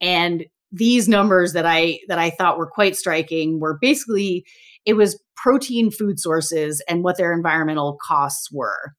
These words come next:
in California. And they chose kidney beans as the referen-, as the reference food that had the lowest environmental footprint. And they compared it to almonds, eggs, chicken, and beef.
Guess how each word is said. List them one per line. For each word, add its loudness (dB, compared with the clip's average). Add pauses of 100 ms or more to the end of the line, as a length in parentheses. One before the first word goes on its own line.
(220)
in -2 (300)
California. -4 (300)
And 0
they 4
chose 0
kidney 0
beans -2
as -2
the -2
referen-, -4 (320)
as -2
the -2
reference -2 (240)
food -2
that 0
had -6
the -4
lowest 0 (640)
environmental 0
footprint. -10
And -4
they 4
compared 0
it 2
to -2
almonds, 2
eggs, -2
chicken, -4
and -6
beef. -8